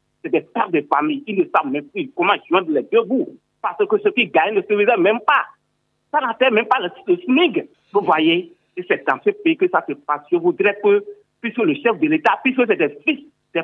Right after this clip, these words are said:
parents à qui on a et, et, et, et, et, et, et retiré les parcelles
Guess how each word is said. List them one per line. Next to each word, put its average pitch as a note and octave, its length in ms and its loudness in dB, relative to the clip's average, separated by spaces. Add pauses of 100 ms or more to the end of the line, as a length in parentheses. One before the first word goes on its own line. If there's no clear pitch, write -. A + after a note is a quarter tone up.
parents G3+ 320 2
à D3+ 120 -2 (120)
qui C4 220 2
on G#3 140 4
a F3 80 4 (420)
et, D3+ 80 -2
et, D3+ 280 2
et, D3 420 2
et, C#3 360 2
et, C3 360 -2
et, C3 140 -6
et C3+ 120 0
retiré F#3 300 2
les D#3+ 120 4
parcelles B3+ 560 0